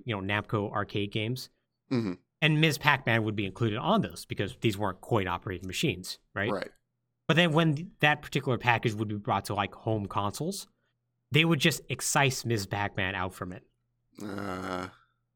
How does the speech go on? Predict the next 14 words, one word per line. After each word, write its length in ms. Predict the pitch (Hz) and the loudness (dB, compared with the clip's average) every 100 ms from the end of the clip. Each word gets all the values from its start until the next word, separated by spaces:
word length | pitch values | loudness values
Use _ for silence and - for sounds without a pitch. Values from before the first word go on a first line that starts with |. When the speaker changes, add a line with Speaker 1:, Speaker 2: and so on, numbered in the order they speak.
| _ _ - | _ _ -2
Speaker 1:
But 80 | 143 | 2
my 180 | 190 | 2
favorite, 440 | 254 - 208 127 - | 2 2 4 4 2
though, 280 | 98 85 - _ _ _ 123 | -2 -2 -12 _ _ _ 4
my 160 | 175 | 4
favorite 440 | 185 233 214 196 175 | 6 4 4 4 2
one 200 | 160 151 | 2 2
that 160 | 131 | 2
they 100 | 117 | 0
did 440 | 98 101 110 160 202 - - _ _ _ - | -2 0 2 2 0 -6 -20 _ _ _ 0
involved 720 | 160 151 120 139 143 143 131 - - | 2 2 2 4 4 4 0 -6 -4
the 80 | 120 | -2
console-exclusive 1200 | - 175 185 214 190 196 127 - 156 139 151 123 127 | 2 4 4 0 -2 -4 -8 0 0 2 2 0 -2
re-release 840 | 113 127 139 123 104 98 90 | 2 2 2 0 -2 -2 -2